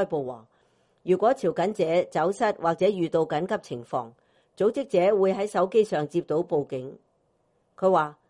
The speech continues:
，G P S仲可以幫助中國組織者睇到朝覲者嘅實時位置，有助於管理。呢一位受訪者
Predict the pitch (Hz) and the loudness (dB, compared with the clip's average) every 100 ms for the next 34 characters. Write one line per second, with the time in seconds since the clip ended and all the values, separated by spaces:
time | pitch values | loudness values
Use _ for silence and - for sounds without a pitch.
0 | _ _ 277 311 294 285 269 - - 180 | _ _ -6 -4 2 2 2 -2 -2 0
1 | 175 214 220 190 233 220 165 247 233 190 | 0 0 0 0 0 0 0 0 2 0
2 | 165 160 190 226 220 139 165 180 170 190 | 2 0 0 -2 -2 -2 -2 -4 -4 0
3 | 165 185 160 139 160 196 160 180 175 156 | 0 0 -2 -2 -2 -2 -2 -2 -2 -2
4 | - - 160 151 - 131 123 131 120 143 | -4 -8 -8 -8 -12 -8 -6 -6 -8 -12
5 | 131 - _ _ _ - 175 202 170 180 | -14 -16 _ _ _ -2 0 2 0 0
6 | 226 143 160 160 117 - _ _ _ _ | -2 -2 -2 -4 -8 -14 _ _ _ _
7 | _ - 302 269 233 247 185 190 202 | _ -2 2 4 2 0 0 0 0